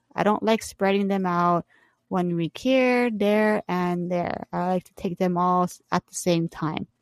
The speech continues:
And then, yeah, so I have three weeks. I still have three weeks for my vacation. I think what my job, when you make fifteen years, fifteen years, you'll, um, get four weeks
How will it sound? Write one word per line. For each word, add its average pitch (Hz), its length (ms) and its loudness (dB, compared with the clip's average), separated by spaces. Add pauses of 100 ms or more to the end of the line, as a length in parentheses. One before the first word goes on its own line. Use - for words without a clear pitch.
(880)
And 175 260 0
then, 180 300 2
yeah, 190 200 2 (500)
so - 180 0
I 202 100 6
have 220 180 2 (100)
three 262 200 2
weeks. 233 360 0
I 190 60 0
still 247 220 0
have 233 260 2
three 220 160 2
weeks 202 460 0 (280)
for 175 600 0 (140)
my 190 200 -2
vacation. 185 760 -2 (580)
I 208 120 2
think 311 300 4
what 262 260 4
my 214 160 4
job, 202 580 4
when 208 280 2
you 202 120 2
make 196 280 -2
fifteen 220 680 0
years, 170 560 -2 (220)
fifteen 240 500 0
years, 190 380 2
you'll, 175 560 2 (560)
um, 160 420 -6 (200)
get 202 200 2
four 202 420 2
weeks - 540 -4